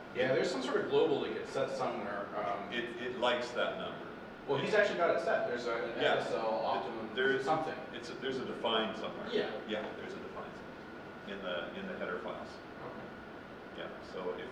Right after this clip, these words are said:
Speaker 2: you want to, um, use it for copying, uh, frames of the video or something around. I, I think we actually, in the beta group, somebody did, um, an Odyssey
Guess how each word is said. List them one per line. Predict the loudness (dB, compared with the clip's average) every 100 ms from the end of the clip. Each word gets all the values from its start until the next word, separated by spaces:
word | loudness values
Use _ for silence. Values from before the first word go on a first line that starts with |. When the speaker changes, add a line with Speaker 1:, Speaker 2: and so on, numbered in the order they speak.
| -8
Speaker 2:
you | 0
want | 4 4 2
to, | -4 -2 -2 -4 -8 -12 -12 -12 -12 -6
um, | -2 0 -2 -4 -4
use | -2 -2
it | -4 -4
for | -2 0 0 0 -2
copying, | 0 0 0 -4 -4
uh, | -2 -2 -2 -4
frames | -2 -2 -2
of | -6
the | -4 0
video | 0 0 -2
or | -2
something | -4 -8 -10 -10 -12 -10 -10
around. | -8 -8 -10 -12 -12 -12 -12 -12 -12 -14 -14 -14 -14 -8 -4
I, | -2 0
I | 0
think | 0
we | 2 4
actually, | 4 2 0 -2 -2 -6 -8 -12 -10 -8
in | -4
the | -2
beta | -2 0 0
group, | -2 -4 -4 -6 -10 -12 -12 -12 -10
somebody | -4 0 0 2 4
did, | 6 6 4 4
um, | 4 4 2 -2 -6 -8 -12 -12 -12 -10
an | -2 2
Odyssey | 2 2 -2